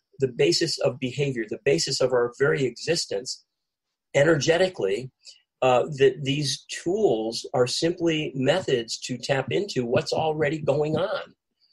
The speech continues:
So, um, you know, people say, "Well, I tried that." And I get that all the time. Most of my clients, by the time they come to see me, say, "Well, I've tried everything. Nothing's worked." And I say, "Well,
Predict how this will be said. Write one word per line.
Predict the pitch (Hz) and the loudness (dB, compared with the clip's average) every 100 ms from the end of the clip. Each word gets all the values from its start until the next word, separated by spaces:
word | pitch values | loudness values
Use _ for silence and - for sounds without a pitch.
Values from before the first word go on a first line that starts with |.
| _ _ - | _ _ -6
So, | - 143 139 - _ - | 2 4 4 0 _ 2
um, | 135 135 127 127 - | 4 6 2 -2 -4
you | - - 165 | -2 2 4
know, | 139 | 4
people | 180 | 2
say, | 160 | 4
"Well, | 131 131 | 4 4
I | |
tried | 131 160 165 | 4 2 2
that." | 104 104 | 2 2
And | 120 117 | 0 0
I | 123 | -2
get | 147 120 | -2 0
that | 117 117 | 0 0
all | 117 | 0
the | - | -2
time. | 151 107 - - _ - | -2 -4 -6 -20 _ -2
Most | 139 175 196 123 | 4 4 4 2
of | |
my | 143 | 2
clients, | 185 139 120 113 | 4 4 2 4
by | 120 | 2
the | 113 | 2
time | 139 135 | 0 0
they | 127 | 0
come | 135 127 | 0 -2
to | |
see | - 123 | -2 -2
me, | 131 | -2
say, | 151 - | -4 0
"Well, | 117 | 0
I've | 139 | 2
tried | - 147 | 4 4
everything. | 143 143 120 104 | 4 0 -2 -2
Nothing's | 113 117 107 | -2 -4 -2
worked." | 160 - | 0 0
And | 110 | -2
I | |
say, | - 113 | -4 -2
"Well, | 117 180 233 | 0 0 -2